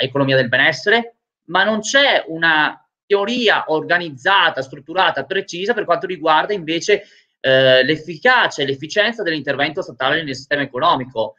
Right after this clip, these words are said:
ma semmai abbiamo soventemente delle schermaglie, se possiamo così dirle. E proprio il settore sanitario, a mio avviso, è uno di questi. Di fatto, se io voglio proteggere la popolazione limitando ulteriormente gli accessi, perché al posto, che ne so, di favorire l'accesso a diecimila medici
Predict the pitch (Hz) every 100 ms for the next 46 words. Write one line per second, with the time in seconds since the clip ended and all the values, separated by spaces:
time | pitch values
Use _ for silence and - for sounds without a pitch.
0 | _ - 156 196 185 226 156 160 165 160
1 | - - 156 160 - 165 170 196 139 131
2 | - 123 170 147 117 110 110 - _ _
3 | _ - 135 135 - 139 131 135 117 117
4 | 113 101 107 107 _ _ - 240 233 202
5 | 165 220 208 180 147 131 113 - - 165
6 | 160 160 214 147 120 120 190 202 - _
7 | _ _ - 143 143 143 156 123 120 175
8 | 165 - 113 104 _ _ _ _ 202 254
9 | 233 247 - 113 - _ _ - 202 254
10 | 254 208 165 165 180 185 180 143 143 156
11 | 147 - - 160 180 185 190 190 - 160
12 | 156 175 196 185 170 143 143 160 160 165
13 | 143 143 147 139 131 135 139 196 240 269
14 | 240 160 156 180 185 185 165 147 - 175
15 | 165 151 139 131 151 170 175 160 156 160
16 | 160 143 151 156 151 143 151 160 156 165
17 | 160